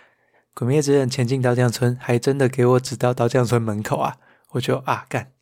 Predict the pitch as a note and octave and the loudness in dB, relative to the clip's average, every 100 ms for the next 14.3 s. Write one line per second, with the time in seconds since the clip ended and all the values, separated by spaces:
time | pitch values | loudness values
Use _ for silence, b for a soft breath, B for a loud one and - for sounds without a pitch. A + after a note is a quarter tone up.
0 | _ - A#2+ A2+ A2 D3+ C#3+ B2+ C3 B2+ | _ -2 0 0 -2 0 0 2 2 2
1 | C3 C3 A#2+ G2+ A2+ A2 - D#3+ D#3+ C3 | 2 2 0 0 0 0 -2 -2 -4 -4
2 | _ - A2+ A#2 A#2 E3+ - _ _ _ | _ -4 -2 -2 -4 -8 -10 _ _ _
3 | _ _ _ _ D3+ D3 D3 C3+ B2 C3 | _ _ _ _ -6 -2 -2 -2 0 2
4 | B2+ A#2 A#2 C#3 B2+ A2+ A#2 A#2 A#2 A2+ | 2 0 0 -2 0 0 0 0 0 -2
5 | D3+ E3 D3 - _ B2 A#2+ C#3+ C#3 C3 | -6 -6 -8 -14 _ -6 -2 -2 -4 -8
6 | - _ D3 D3+ C3+ B2+ B2+ B2+ A#2+ B2 | -14 _ -2 0 2 2 2 2 2 0
7 | C3 B2+ B2+ A2+ A#2+ - C3 A#2+ G#2+ A#2 | 2 4 4 2 -4 -8 -2 -2 0 -2
8 | A2 C#3+ E3+ F3 - b b b _ _ | -2 -6 -6 -10 -12 b b b _ _
9 | F#3 F3 F#3 E3+ D#3 D3+ - _ - C#3+ | -4 0 2 2 2 -4 -14 _ -4 0
10 | C#3+ D#3+ D3 D3+ C#3+ C3+ C#3 C3+ B2+ B2 | 0 2 2 2 2 0 2 4 4 4
11 | A#2+ - D3+ B2+ A#2+ C3+ C3 C3 D3 C3 | 0 0 0 0 0 -2 -2 -4 -4 -10
12 | _ _ _ - D#3 D#3 D#3 B2+ A2+ C#3+ | _ _ _ -6 -6 -4 -2 0 0 -2
13 | C3+ C3+ C#3 C3 C3 C#3 C3+ C3 C3 A#2+ | 2 2 2 0 0 0 0 0 0 0
14 | A#2 B2 D3+ | 0 -2 -6